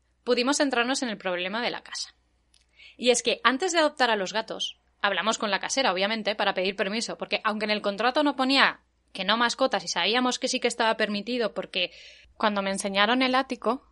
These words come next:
aún estaba la inquilina anterior y ella tenía un perro.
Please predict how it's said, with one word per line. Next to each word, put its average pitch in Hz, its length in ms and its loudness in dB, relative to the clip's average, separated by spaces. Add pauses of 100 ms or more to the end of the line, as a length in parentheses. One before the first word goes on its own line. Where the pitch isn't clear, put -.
(140)
aún 208 180 2
estaba 226 260 4
la 208 100 2
inquilina 190 380 -6
anterior 185 500 -6 (300)
y 196 520 -2 (260)
ella 214 240 0
tenía 226 220 -2
un 190 100 -6
perro. 214 360 0